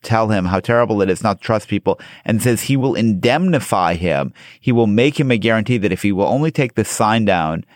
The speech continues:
and trust his customers, he will the, make up for any loss. And the barber is finally beaten down and says, "Okay."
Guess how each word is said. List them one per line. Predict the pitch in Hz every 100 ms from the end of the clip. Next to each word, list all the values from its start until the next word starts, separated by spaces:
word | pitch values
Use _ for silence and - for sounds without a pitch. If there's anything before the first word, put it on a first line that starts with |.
| _
and | - 107
trust | - 123 -
his | 110
customers, | - 110 107 - 95 90 -
he | 101 127
will | 113 117 98
the, | 98 - -
make | 98 107 107
up | 101
for | - 104 - -
any | 143 147
loss. | 107 104 87 58 - - - - -
And | 107 107
the |
barber | 95 110 117 110 104
is | -
finally | - 117 117 95
beaten | 92 85 85
down | 87 80
and | 80
says, | 82 - -
"Okay." | 95 92 98 87 -